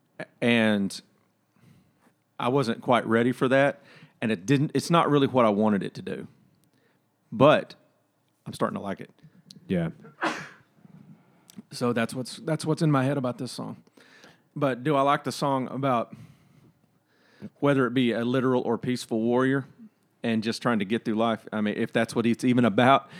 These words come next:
Speaker 1: See, it's so open for interpretation.
Speaker 2: It is, man. I, I, I,
Speaker 1: That is
Speaker 2: all
Speaker 1: Tool.
Speaker 2: of this is, like, seems to be, um, the, Tool does a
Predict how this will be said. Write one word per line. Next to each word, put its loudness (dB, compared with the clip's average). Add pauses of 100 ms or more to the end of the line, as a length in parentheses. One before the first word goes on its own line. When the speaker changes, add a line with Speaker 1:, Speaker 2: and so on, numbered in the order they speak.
(120)
Speaker 1:
See, -2
it's -4
so 4
open 6
for 2
interpretation. 2
Speaker 2:
It 10
is, 4
man. 0
I, 2
I, 4
I, 2
Speaker 1:
That 4
is 6
Speaker 2:
all 10
Speaker 1:
Tool. 8
Speaker 2:
of 4
this 4
is, 2
like, 2
seems 0
to 0
be, 4
um, -2 (1400)
the, -12 (1700)
Tool 10
does 8
a 4